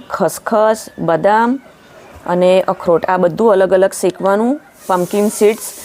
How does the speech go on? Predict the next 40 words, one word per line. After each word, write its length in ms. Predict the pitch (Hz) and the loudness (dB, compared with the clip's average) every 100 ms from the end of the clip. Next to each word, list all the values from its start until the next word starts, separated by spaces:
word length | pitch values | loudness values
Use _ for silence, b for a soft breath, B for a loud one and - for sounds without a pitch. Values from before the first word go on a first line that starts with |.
| B B - | B B 0
અલગ 220 | 180 190 | 2 4
અલગ 120 | 202 | 2
શેકવાનું 460 | 202 190 185 190 202 | -2 -4 0 0 0
અને 100 | 202 | -2
પાવડર. 300 | 190 165 160 | 0 0 2
લેડીઝના 760 | 180 208 214 294 - 277 269 | 4 2 2 -2 0 2 2
ત્રણ 260 | 277 233 233 | 2 0 2
વસ્તુ 320 | 220 - 196 | 0 0 2
એ-, 120 | 170 | 2
બે 380 | 170 202 208 185 175 | 4 4 4 2 2
વસ્તુ 280 | 175 - | -4 0
એડ 160 | 180 156 | 0 0
થાય 200 | - 160 | -4 -8
છે, 120 | 208 | -6
ખસખસ 580 | 202 208 185 - 226 240 | -6 -4 -4 -2 -2 0
અને 200 | 185 180 | -2 2
દેશી 300 | 180 - 180 | 0 2 0
ચણા. 320 | 180 170 147 B B B B B B - | 2 0 0 B B B B B B 0
કોઈ 140 | 196 | 2
પણ 240 | 190 220 226 | 2 2 4
જેન્ટ્સ 340 | 180 180 190 | 4 0 0
હોય, 140 | 208 | 0
લેડીઝ 360 | 202 180 185 190 | 2 2 2 2
હોય, 140 | 196 | 0
આપણે 220 | - 185 185 | 0 0 0
લેડીઝનો 420 | 170 165 175 190 | 2 0 0 -2
પાવડર 320 | 190 165 160 | 0 0 0
બનાવવો 320 | 160 175 156 | 0 -2 0
હોય 200 | 165 208 | 2 2
તો 380 | 247 202 190 190 - | 2 2 2 2 0
એડલ્ટ 280 | 170 196 | 0 0
માટે 240 | 202 190 190 | 0 0 0
આ 120 | 175 | 0
પાવડર 340 | 175 160 151 | 0 0 0
છે. 280 | 147 202 339 381 - - | -2 -2 -4 -4 -20 -2
એનું 240 | 233 247 | 2 2
ખજૂર 360 | 247 254 196 269 | 2 2 4 4
કાઢ 260 | 277 269 262 | 4 2 4
લો 120 | 320 | 4
અને 640 | 277 262 262 262 262 254 | 2 0 -4 -4 -6 -10